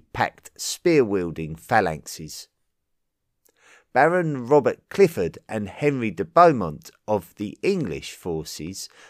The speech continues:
made a rush for Stirling Castle in order to link up with the besieged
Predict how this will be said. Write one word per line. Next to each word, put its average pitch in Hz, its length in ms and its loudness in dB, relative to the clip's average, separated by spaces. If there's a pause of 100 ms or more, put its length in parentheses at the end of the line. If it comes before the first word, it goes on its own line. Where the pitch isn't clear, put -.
made 123 220 -2
a 156 60 -4
rush 123 420 -4
for 127 100 -10
Stirling 90 640 -2
Castle 113 460 0
in 85 100 -6
order 98 280 -8
to 98 140 -12
link 117 380 -4
up - 240 -4
with - 120 -14
the 101 40 -16
besieged 113 720 -4